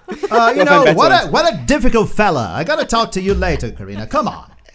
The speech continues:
Speaker 3: But
Speaker 1: I'm
Speaker 3: no, there's just
Speaker 1: joking.
Speaker 3: one, one central thing, and that's don't give up. Because you might have days where you're like, "Ah, I'm never gonna learn this language," but you don't realize how far you've already come. So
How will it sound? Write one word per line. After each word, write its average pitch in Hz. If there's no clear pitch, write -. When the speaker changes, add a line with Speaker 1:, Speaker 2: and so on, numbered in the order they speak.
Speaker 3:
But -
Speaker 1:
I'm 208
Speaker 3:
no, 196
there's 185
just 208
Speaker 1:
joking. 165
Speaker 3:
one, 208
one 180
central 165
thing, 123
and 120
that's 131
don't 131
give 107
up. -
Because 131
you 160
might 175
have 165
days 139
where 135
you're 131
like, 123
"Ah, 180
I'm 156
never 165
gonna 147
learn 131
this 120
language," 110
but 156
you 156
don't 160
realize 147
how 131
far 127
you've 120
already 120
come. 98
So 135